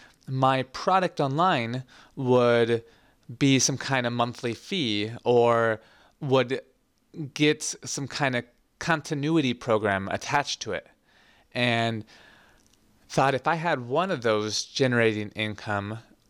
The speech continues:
like, say, a thousand dollars a month, it would just make a thousand dollars a month. Every month I could make, like, ten of those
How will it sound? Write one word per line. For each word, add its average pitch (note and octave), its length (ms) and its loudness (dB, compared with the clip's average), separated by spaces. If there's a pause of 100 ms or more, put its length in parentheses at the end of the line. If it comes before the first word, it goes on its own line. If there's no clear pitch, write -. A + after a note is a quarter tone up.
like, A2+ 240 0
say, B2 200 2
a G#2 40 0
thousand C3 460 2
dollars A2 320 2
a G2 60 -8
month, G2 520 -6 (1800)
it C3 120 4
would B2 140 0
just B2 180 -4
make A#2+ 160 -4
a G#2 40 -4
thousand C3 540 0
dollars A2+ 320 0
a G#2+ 60 -10
month. G#2 280 -6 (200)
Every C#3 320 0
month G2+ 560 -6
I A#2 180 0
could A2 680 -2 (960)
make, C3 180 0
like, A2 180 0
ten A#3 280 -4
of D3 100 -2
those G2+ 580 -4